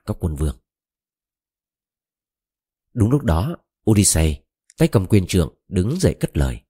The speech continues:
Athena giả dạng lệnh sứ, đứng cạnh kêu gọi hội trường giữ trật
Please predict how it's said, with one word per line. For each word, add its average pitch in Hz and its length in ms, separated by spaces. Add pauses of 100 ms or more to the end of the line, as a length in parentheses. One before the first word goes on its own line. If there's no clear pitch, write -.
(1700)
Athena 82 600 (160)
giả 90 180
dạng 98 200
lệnh 101 180
sứ, 110 320 (240)
đứng 120 160
cạnh 87 320
kêu 160 120
gọi 110 160
hội 95 160
trường 87 200
giữ 113 140
trật - 160